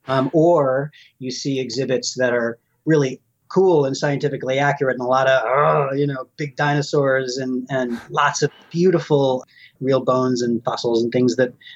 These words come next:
are often behind glass or maybe not as, um, as active. So we had some conversations about how we could bridge that gap and create an exhibit that is both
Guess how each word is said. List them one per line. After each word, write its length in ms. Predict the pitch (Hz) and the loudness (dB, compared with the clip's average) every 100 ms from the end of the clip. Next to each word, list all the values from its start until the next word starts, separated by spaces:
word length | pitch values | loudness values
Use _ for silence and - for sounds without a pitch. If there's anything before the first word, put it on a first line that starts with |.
| - _ 127 | -20 _ 0
are 240 | 120 123 | 0 2
often 240 | 131 - | 0 0
behind 280 | 120 127 131 | -2 0 0
glass 340 | 143 165 139 139 | 2 2 2 2
or 260 | 127 123 | 2 0
maybe 240 | 127 123 127 | -4 -6 -4
not 240 | 123 117 | -2 -2
as, 420 | 117 113 110 - 131 | -4 -6 -6 -8 -8
um, 240 | 117 113 110 | -8 -8 -4
as 160 | 110 - | -6 -4
active. 340 | 127 - - - _ _ _ - | -6 -6 -10 -16 _ _ _ -4
So 560 | - 151 147 143 139 - _ | 0 4 4 2 0 -10 _
we 140 | 147 | 2
had 260 | 156 143 - _ - | 4 2 -2 _ -6
some 180 | 156 | -2
conversations 560 | 147 160 156 185 185 156 | 0 0 2 0 2 2
about 180 | 143 139 | 2 0
how 200 | 151 147 | 2 0
we 300 | 139 151 165 | 2 -2 -2
could 300 | - 151 147 | 0 0 2
bridge 220 | 151 147 | 0 0
that 180 | 143 139 | -2 0
gap 220 | 170 165 | 0 0
and 140 | 117 117 | -4 -6
create 260 | 139 127 | -6 -4
an 80 | 123 | -6
exhibit 420 | 120 127 127 123 131 | -8 -6 -6 -4 -4
that 180 | 120 | -4
is 280 | 117 113 - - | -4 -4 -4 0
both 240 | 127 147 | 0 0